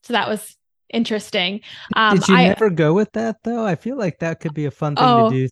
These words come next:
Speaker 2: sometime.
Speaker 1: <laughs>
Speaker 2: Like, just go with it for a while and see what it does.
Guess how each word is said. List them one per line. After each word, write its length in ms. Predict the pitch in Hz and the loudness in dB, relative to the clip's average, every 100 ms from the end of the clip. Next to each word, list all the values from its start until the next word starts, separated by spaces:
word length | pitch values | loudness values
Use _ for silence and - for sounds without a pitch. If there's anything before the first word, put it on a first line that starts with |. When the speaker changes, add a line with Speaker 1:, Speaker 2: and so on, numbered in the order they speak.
| - | -6
Speaker 2:
sometime. 600 | 117 110 123 107 104 110 | -8 -8 -6 -4 -4 -4
Speaker 1:
<laughs> 20 | |
Speaker 2:
Like, 260 | 131 185 - | 0 0 0
just 280 | 170 - | -6 -2
go 140 | 180 185 | 2 4
with 140 | 185 | 4
it 100 | 156 | 2
for 160 | - 147 | 0 -2
a 60 | 135 | 0
while 360 | 135 127 127 | 2 2 0
and 140 | 131 120 | -4 -6
see 200 | 147 135 | -6 -4
what 120 | 127 | -6
it 120 | 117 | -8
does. 400 | 127 113 104 | -8 -8 -10